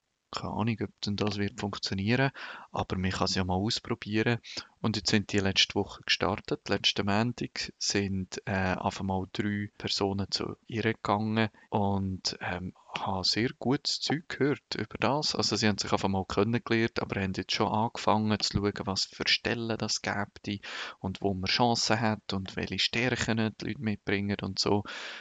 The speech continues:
Also irgendwie ist da etwas recht Cooles am Entstehen durch das. Vor allem auch,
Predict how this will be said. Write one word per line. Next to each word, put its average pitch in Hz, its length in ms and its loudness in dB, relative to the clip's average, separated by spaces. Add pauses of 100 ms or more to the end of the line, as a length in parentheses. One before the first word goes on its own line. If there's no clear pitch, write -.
(100)
Also 104 220 0
irgendwie 104 420 -6 (260)
ist - 220 -2
da 98 60 2
etwas - 300 -2
recht - 420 -4
Cooles - 640 -2 (520)
am 92 520 -2
Entstehen 98 680 0
durch - 140 -2
das. 104 440 0 (520)
Vor - 160 -2
allem 110 260 4
auch, 107 240 4